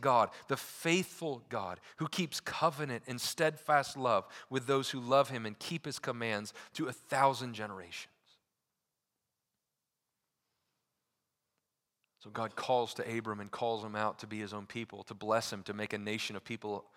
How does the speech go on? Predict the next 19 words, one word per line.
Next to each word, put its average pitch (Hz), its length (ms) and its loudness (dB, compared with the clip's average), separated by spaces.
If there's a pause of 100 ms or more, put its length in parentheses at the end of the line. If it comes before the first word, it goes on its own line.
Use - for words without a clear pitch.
(200)
from 123 260 2
him, 107 320 -6 (400)
promises 120 540 4
that, 110 180 2 (720)
that - 120 -12
Abraham 127 440 0
will 107 220 -4
be 131 200 2
a 117 80 2
blessing, 110 640 4
and 110 100 0
the - 20 -2
primary 127 540 4
blessing 120 440 2
will 107 120 -2
come 120 280 -4
through 135 260 -4
an 123 120 0
offspring, 120 800 0